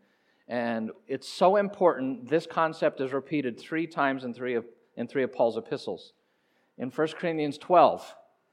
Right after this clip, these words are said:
he says, "We were all baptized by one Spirit so as to form one body, whether Jews or Gentiles, slave or free, and we were all given one Spirit to drink." One body, one Spirit.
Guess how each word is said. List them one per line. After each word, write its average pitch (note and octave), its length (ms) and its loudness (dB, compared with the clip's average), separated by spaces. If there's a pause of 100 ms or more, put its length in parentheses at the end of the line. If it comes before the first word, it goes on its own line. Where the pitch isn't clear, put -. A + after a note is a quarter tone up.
(240)
he C3+ 140 -2
says, B2+ 260 -2
"We D3 200 2
were E3+ 120 6
all D#3 120 10
baptized D3 640 6
by B2 140 4
one C#3+ 260 0
Spirit B2+ 560 0
so C#3+ 220 2
as C#3 220 6
to D3+ 100 -10
form B2 340 -2
one D#3+ 260 2
body, B2 400 4 (280)
whether C#3 300 4
Jews C#3 360 -2
or F3 80 0
Gentiles, C3 720 -2
slave E3+ 540 2
or F#3 80 -2
free, A#2 440 -6 (340)
and A#2+ 120 -6
we C3+ 140 0
were C3+ 140 4
all D3 240 6
given C3+ 560 -2
one D#3+ 300 2
Spirit C3+ 560 -2
to D3+ 100 -6
drink." C3+ 440 -6 (120)
One D#3 340 0
body, G#2+ 320 4
one C#3+ 300 -2
Spirit. A#2+ 480 -4